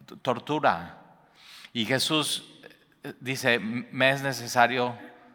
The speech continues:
sufrir". Ahora tienes que saber esto, para Jesús no era, no dice:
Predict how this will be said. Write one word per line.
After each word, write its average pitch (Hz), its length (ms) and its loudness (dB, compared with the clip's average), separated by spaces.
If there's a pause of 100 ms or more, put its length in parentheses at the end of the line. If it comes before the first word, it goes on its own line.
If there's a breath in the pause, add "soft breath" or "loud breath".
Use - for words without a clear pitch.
(140)
sufrir". 113 720 -6 (840 soft breath)
Ahora 123 240 8
tienes 151 240 0
que - 60 -6
saber 131 260 6
esto, 139 300 2
para 117 240 6
Jesús 131 460 -2
no 131 120 2
era, 131 360 8
no 139 180 4
dice: 131 340 2